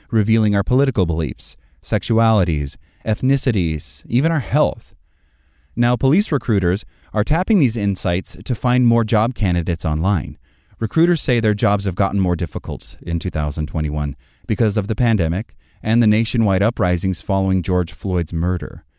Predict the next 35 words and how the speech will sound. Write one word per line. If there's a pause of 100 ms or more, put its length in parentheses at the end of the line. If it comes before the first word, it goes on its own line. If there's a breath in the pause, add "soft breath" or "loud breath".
(680)
Wired
spoke
with
digital
advertising
firms
that
are
working
with
police
and
the
military
for
online
campaigns
to
boost
recruitment, (280 soft breath)
sometimes
relying
on
the
same
behavioral
profiling
tools
that
platforms
use
to
boost
user
activity.